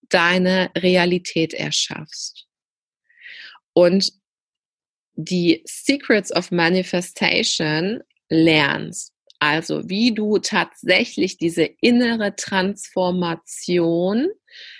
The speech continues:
erreichen kannst, wie du tatsächlich von innen heraus, indem du deine innere Welt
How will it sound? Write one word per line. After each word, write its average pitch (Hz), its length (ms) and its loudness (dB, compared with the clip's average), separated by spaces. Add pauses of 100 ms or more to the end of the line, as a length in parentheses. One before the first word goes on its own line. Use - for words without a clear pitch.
(280)
erreichen 180 720 2
kannst, 156 500 -4
wie 175 140 -6
du 185 180 2
tatsächlich 208 840 -2
von 165 280 -6 (120)
innen 254 400 2
heraus, 202 540 -2
indem 175 320 -2
du 170 100 -4
deine 170 440 0
innere 247 580 0
Welt 190 440 2